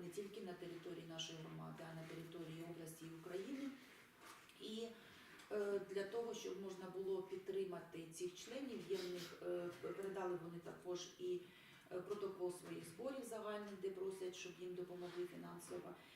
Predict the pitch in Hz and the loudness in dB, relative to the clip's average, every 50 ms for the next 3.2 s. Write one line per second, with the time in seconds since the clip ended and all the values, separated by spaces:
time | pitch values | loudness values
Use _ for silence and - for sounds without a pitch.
0 | - - - - - - - 196 202 202 202 196 190 180 175 - - 180 185 202 | -16 -16 -16 -18 -12 -4 0 2 4 6 8 8 8 8 6 4 2 2 4 4
1 | 214 202 190 185 180 175 - 190 185 180 180 180 175 180 - - 180 175 185 180 | 4 4 4 0 0 0 0 4 6 8 8 6 6 4 -2 -2 0 2 2 4
2 | 180 175 170 170 170 175 165 - 180 175 170 - - - 180 - - - - 220 | 4 2 2 2 -2 -4 -4 -2 -2 -2 -2 -2 -4 -4 -4 -4 -4 -6 -6 -4
3 | 247 226 214 | -4 -2 -4